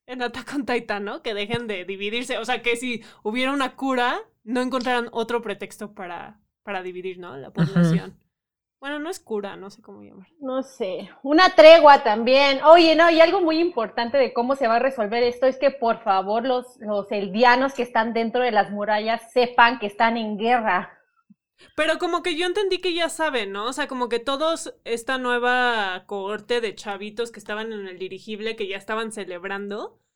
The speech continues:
Speaker 1: como que yo sentí
Speaker 3: ¿Son los nuevos?
Speaker 1: Ajá, o sea, porque además no sabemos qué han pasado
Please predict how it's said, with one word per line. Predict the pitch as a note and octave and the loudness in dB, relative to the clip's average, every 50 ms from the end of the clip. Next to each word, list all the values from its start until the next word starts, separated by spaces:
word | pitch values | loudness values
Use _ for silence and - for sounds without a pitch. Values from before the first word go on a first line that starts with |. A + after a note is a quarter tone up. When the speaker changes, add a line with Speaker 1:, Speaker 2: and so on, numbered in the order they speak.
| _ _ _ _ _ | _ _ _ _ _
Speaker 1:
como | - A3+ A3+ G#3+ | -12 -10 -8 -8
que | G#3+ A3+ A#3 | -6 -4 -2
yo | B3 A#3+ | -2 -2
sentí | A#3+ C#4 B3+ A#3+ | -2 -2 0 2
Speaker 3:
¿Son | B3+ | 4
los | C4+ C#4 | 4 4
nuevos? | C4 C4+ B3+ A#3+ B3 C#4+ G#4+ - - - | 6 6 6 8 8 8 6 4 0 -8
Speaker 1:
Ajá, | - - - - C4+ B3+ C4 B3+ | -10 -8 -6 -4 -2 -2 -2 0
o | |
sea, | B3 C#4+ A3+ | -2 -2 -2
porque | C4+ B3+ - C#4 C#4 C#4+ - - | -2 -2 -2 -2 -2 -4 -6 -8
además | C#3+ D3+ A#3+ B3 C4 B3+ C#4 D4 | -6 -2 -2 -2 0 0 -2 -2
no | D4 D#4+ D#4 | -2 -4 -4
sabemos | D4+ D#4+ D4 C#4 C4+ C#4 C4+ - | -2 -2 -2 -2 -4 -6 -8 -8
qué | C#4 | -8
han | C4 A#3+ | -6 -6
pasado | - C4 C4 - B3 A#3+ A#3+ A#3+ A#3+ A#3 _ | -6 -6 -4 -2 -2 -2 -2 -2 -4 -6 _